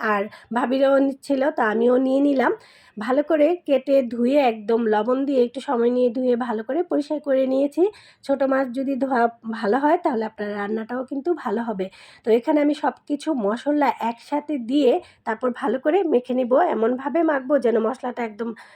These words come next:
প্রতিটা মাছের গায়ে লেগে যায়। তারপর হচ্ছে দিয়ে দিচ্ছি সিম আর হচ্ছে আলু দিয়ে দিলাম। আর এখানে জলপাই দিতে পারেন আপনারা, উম, বেগুন দিতে পারেন। বেগুন আমি, মানে, আগের দিন আমার খাওয়া হয়েছে, তো এর জন্য আর দেইনি, কিন্তু সিম আলু দিয়েই কিন্তু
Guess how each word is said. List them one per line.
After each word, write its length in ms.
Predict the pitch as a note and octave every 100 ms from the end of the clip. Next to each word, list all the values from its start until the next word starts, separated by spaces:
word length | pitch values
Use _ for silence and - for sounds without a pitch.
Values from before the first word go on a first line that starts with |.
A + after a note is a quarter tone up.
| _
প্রতিটা 360 | - D4 E4 D4+
মাছের 360 | A#3+ A3+ B3 B3+
গায়ে 260 | A3+ A3+ D4+
লেগে 280 | C4+ A3+ A3+
যায়। 220 | A#3+ A4+ - _
তারপর 240 | - G#3+ B3
হচ্ছে 220 | C#4+ C#4+ C4+
দিয়ে 180 | C4 C4+
দিচ্ছি 240 | C#4 D#4
সিম 320 | D4 D#4 C4+ D#4 -
আর 200 | A3+ A3
হচ্ছে 300 | A3 A3+ - B3
আলু 240 | B3 B3+
দিয়ে 200 | B3+ C4+
দিলাম। 260 | C4 B3+ E4 A#4+ _ _ _ _ -
আর 240 | F#3+ G#3 G#3 -
এখানে 280 | A#3+ D4+ C4 B3+
জলপাই 400 | A#3 A3+ A#3+ A#3
দিতে 220 | B3 A#3+
পারেন 320 | A#3 A3 A3+
আপনারা, 380 | A3 A3 A3+ A3+ A3 G#3 G3
উম, 220 | G#3+ G#3 G3
বেগুন 240 | G3 A#3+ F4
দিতে 180 | F#4 F4+
পারেন। 220 | C4+ C4+ C#4+
বেগুন 280 | B3+ B3+ B3
আমি, 200 | A#3+ A#3+ A#3+
মানে, 180 | G#3+ A3 G#3+
আগের 260 | A3+ A3+
দিন 120 | A3 C4+
আমার 180 | B3+ C#4+
খাওয়া 280 | - C4+ D4
হয়েছে, 280 | E4+ F4 G4+
তো 100 | G4
এর 120 | G3+
জন্য 160 | G3+ G#3+
আর 140 | G#3+ G3+
দেইনি, 320 | A3+ B3 E4+ G4+ -
কিন্তু 200 | - B3
সিম 300 | B3+ E4+ E4+ E4+
আলু 200 | D#4+ D#4+
দিয়েই 280 | D4 E4 E4+
কিন্তু 260 | F4 E4+